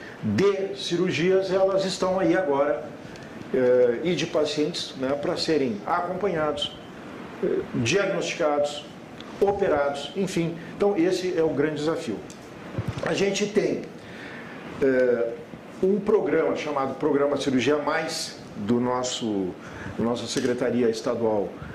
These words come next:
eh, de Saúde, que é um programa muito, eh, promissor, que iniciou em dezembro do ano passado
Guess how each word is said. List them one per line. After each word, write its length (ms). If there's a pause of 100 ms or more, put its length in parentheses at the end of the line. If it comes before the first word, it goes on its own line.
(340)
eh, 440 (200)
de 160
Saúde, 520
que 140
é 40
um 60
programa 480 (120)
muito, 800 (500)
eh, 240 (180)
promissor, 640 (720)
que 320
iniciou 440
em 60
dezembro 500
do 80
ano 100
passado 640